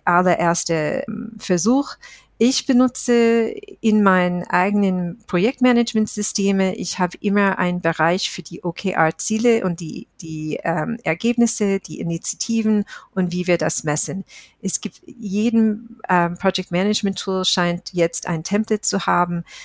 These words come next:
Es ist im Miro zu finden, bei ClickUp zu finden, bei Trello zu finden. Die sind, die sind überall.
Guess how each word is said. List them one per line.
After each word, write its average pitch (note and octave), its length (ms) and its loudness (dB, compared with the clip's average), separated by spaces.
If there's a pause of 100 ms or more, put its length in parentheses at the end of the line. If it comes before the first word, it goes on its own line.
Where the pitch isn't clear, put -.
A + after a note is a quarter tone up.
(140)
Es - 280 -4
ist - 340 -4
im F3 160 0
Miro F3+ 400 2
zu - 180 -6
finden, F3+ 560 0
bei D#3 160 2
ClickUp - 480 -4
zu - 140 -6
finden, E3 420 -2
bei D3+ 140 -2
Trello A#3 340 2
zu - 180 -6
finden. F3 520 -2
Die E3 100 -6
sind, - 540 -6
die F3 80 -6
sind D#3+ 360 -6
überall. F#3 600 2